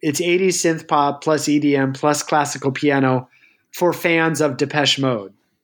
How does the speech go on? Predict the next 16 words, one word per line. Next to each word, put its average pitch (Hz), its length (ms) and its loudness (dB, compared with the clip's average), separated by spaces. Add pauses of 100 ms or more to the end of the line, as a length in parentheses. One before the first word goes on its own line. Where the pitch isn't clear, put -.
(420)
to 160 100 2
try 175 200 0
to 170 60 0
make 165 240 0
that 151 220 -2
connection 143 400 0
right 135 180 0
there, 131 140 -2
because 151 280 0
that 202 220 -2
seems 196 200 -2
to 175 80 0
be 160 100 2
the 151 80 0
common 147 320 -2
denominator. 120 680 -4